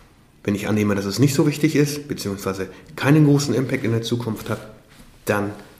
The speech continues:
wird es niederpriorisiert. Was bekommst du aus diesen vier Tipps? Erstmal eine Art von Selbstmanagement. Wir denken ja alle, wir sind die großen Manager, mich inklusive,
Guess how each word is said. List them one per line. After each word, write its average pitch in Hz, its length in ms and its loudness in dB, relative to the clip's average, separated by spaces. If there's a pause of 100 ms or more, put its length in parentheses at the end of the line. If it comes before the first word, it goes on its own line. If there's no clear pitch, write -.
wird 101 140 2
es 98 120 0
niederpriorisiert. 95 840 0 (1500)
Was 127 340 2 (220)
bekommst 175 480 2
du 95 160 0
aus 101 100 -4
diesen 101 280 -4
vier 95 220 -4
Tipps? - 360 -6 (460)
Erstmal 120 560 2 (200)
eine 110 200 2
Art 117 240 2
von 110 260 -2 (140)
Selbstmanagement. - 1000 0 (500)
Wir 110 140 4
denken 113 240 2
ja 104 140 0
alle, 113 280 0 (180)
wir 107 80 0
sind 104 80 0
die 104 100 0
großen 98 260 -2
Manager, 117 420 2 (520)
mich 123 160 -2
inklusive, 104 640 0